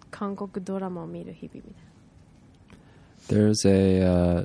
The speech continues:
Speaker 2: Neuralink presentation tomorrow,
Speaker 1: Ah, yeah?
Speaker 2: which will be live streamed.
Speaker 1: Okay. About what?
Speaker 2: And, well, they're working on their first device, which should, um,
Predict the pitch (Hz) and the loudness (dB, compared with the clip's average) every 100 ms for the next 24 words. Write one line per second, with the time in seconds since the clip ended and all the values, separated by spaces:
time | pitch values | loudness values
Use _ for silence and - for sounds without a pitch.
0 | - 98 127 101 85 80 87 - - - | 0 2 4 2 0 -2 -4 -12 -20 -20
1 | - - 85 87 82 85 85 85 85 85 | -2 2 4 2 2 2 2 -2 -2 -2
2 | 82 80 87 98 - - _ - 262 247 | 0 2 0 -2 -8 -20 _ -8 -4 -4
3 | 254 285 - 87 90 85 80 78 76 - | -6 -8 -8 -2 0 2 2 2 0 -4
4 | - 78 80 95 - _ _ - 240 220 | -2 -2 -2 -8 -16 _ _ -16 -12 -10
5 | 208 226 - - 220 85 - 170 - 87 | -10 -12 -8 0 2 4 2 2 -2 -6
6 | - - - _ _ _ _ - - - | -12 -20 -20 _ _ _ _ -20 -20 -20
7 | _ _ - - _ _ - 92 104 104 | _ _ -20 -20 _ _ 0 4 6 6
8 | 104 101 101 95 92 92 92 92 92 - | 4 2 2 4 4 4 2 2 2 2
9 | 90 85 87 - - 82 - - 85 78 | 2 4 2 0 -2 -2 0 0 0 0
10 | - - - - 87 87 80 82 82 95 | -6 -14 -12 -2 0 2 2 0 -2 -6